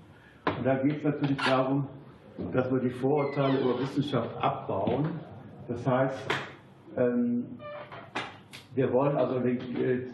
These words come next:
auch die Angst, die viele Kinder haben, die sie wahrscheinlich auch aus dem Elternhaus bekommen haben, Wissenschaft ist was ganz Schweres, das, äh,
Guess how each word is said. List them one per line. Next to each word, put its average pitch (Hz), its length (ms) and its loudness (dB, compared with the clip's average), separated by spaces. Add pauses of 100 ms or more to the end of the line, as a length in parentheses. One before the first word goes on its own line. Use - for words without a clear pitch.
(160)
auch - 180 -2
die - 180 0
Angst, 175 320 -2 (160)
die 127 60 2
viele 117 300 0
Kinder 123 420 0
haben, 123 320 4
die 117 140 -4
sie 117 80 0
wahrscheinlich 120 340 2
auch 123 140 4
aus - 120 -4
dem 117 120 0
Elternhaus 113 500 2
bekommen 117 320 0
haben, 113 240 0 (260)
Wissenschaft 139 440 0
ist 117 100 -2
was 120 180 0
ganz 113 260 2
Schweres, 143 800 2
das, - 360 -2
äh, 120 160 2